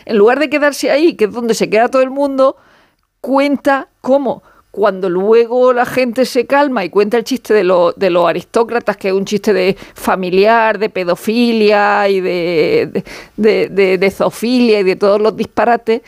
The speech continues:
lo que, lo que Gottfried había hecho, porque es un genio,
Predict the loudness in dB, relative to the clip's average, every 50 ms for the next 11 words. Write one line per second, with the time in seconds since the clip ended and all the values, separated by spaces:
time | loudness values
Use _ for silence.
0 | -20 -20 -20 -20 -18 -6 0 0 0 0 0 -2 -2 -2 _ _ _ _ _ -8
1 | -4 -2 0 0 -2 -2 -4 -6 -2 0 0 0 0 -2 -10 -4 -2 -2 -2 0
2 | -2 -2 0 0 -2 -2 -4 -4 -4 -6 -4 -4 0 0 0 0 0 -2 0 0
3 | 0 2 2 2 0 0 0 -2